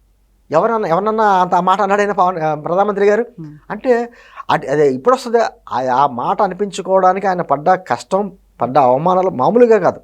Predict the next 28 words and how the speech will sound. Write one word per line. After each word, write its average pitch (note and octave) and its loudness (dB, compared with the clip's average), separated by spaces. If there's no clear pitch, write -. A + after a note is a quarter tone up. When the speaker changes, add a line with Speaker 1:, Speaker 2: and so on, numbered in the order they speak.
Speaker 2:
మ్మ్. D#3+ -14
అవును. E3 -14
Speaker 1:
అన్ని F3 -2
కష్టాలు F#3+ -4
పడ్డాడు, D#3+ 2
అన్ని C#3 0
అవమానాలు F3+ 2
పడ్డాడు D#3 0
ఆయన. C#3 -2
Speaker 2:
మ్మ్. D#3 -16
Speaker 1:
అనరా F3 0
అంటే E3 2
పనికిమాలిన G#3+ 0
వ్యక్తులు A3 0
కొంతమంది G3+ -6
వారి F#3+ -2
మాటలతో F#3 -4
కూడా A3+ -4
మాటలు F3+ -4
పడ్డాడు D#3 0
ఆయన. C3 -2
Speaker 2:
మ్మ్. D3+ -14
Speaker 1:
అటువంటి D#3+ 0
వ్యక్తులతోటి B2+ -6
నేను D#3+ 2
అంటుంది A3+ -2
ఇన్ని G3+ 0
చేసి A#3+ 0